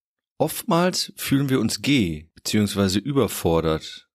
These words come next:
und überlastet von der Flut an Aufgaben, die bevorstehen oder Einzug auf unseren Schreibtisch genommen haben.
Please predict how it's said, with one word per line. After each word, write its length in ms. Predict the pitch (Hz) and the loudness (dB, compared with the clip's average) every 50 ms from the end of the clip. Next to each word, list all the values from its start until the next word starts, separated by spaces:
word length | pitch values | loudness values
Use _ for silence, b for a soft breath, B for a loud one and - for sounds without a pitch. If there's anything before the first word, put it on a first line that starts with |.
| _ - | _ -14
und 120 | 101 90 | -8 -6
überlastet 680 | 101 95 104 104 110 123 131 - - - - 87 80 - | -4 0 0 2 2 2 0 0 0 0 0 -2 -2 -4
von 260 | - - - - 90 87 | -8 -14 -8 -4 -2 0
der 80 | 85 | 0
Flut 380 | 82 - - - 113 127 147 - | 0 -2 -4 -2 0 0 2 2
an 160 | 123 104 101 | 2 2 2
Aufgaben, 680 | 101 107 123 - - - 139 131 139 139 160 160 165 - _ _ _ _ _ _ - | 0 0 -2 -2 -2 -2 0 0 0 -2 -4 -6 -6 -8 _ _ _ _ _ _ -4
die 80 | - 98 | -2 0
bevorstehen 840 | 92 95 - - - 120 143 147 - - - - 147 151 160 160 - | 0 0 0 0 0 2 2 0 -2 -2 -2 -2 0 0 -2 -4 -4
oder 240 | - - - - - | -2 -2 0 0 0
Einzug 420 | 92 110 123 - - - 151 - | 0 0 0 -2 -4 -6 -2 -2
auf 160 | 113 101 - | -2 0 0
unseren 220 | 117 98 95 95 92 | 0 0 2 2 0
Schreibtisch 560 | - - - 190 208 208 - - 117 - - | 0 0 0 0 -2 0 -2 -2 -2 -2 0
genommen 400 | - 107 101 92 87 78 73 69 | 0 0 2 2 2 0 -2 -2
haben. 480 | 71 73 71 69 69 69 69 67 - | -2 -2 -2 -2 -4 -6 -8 -10 -14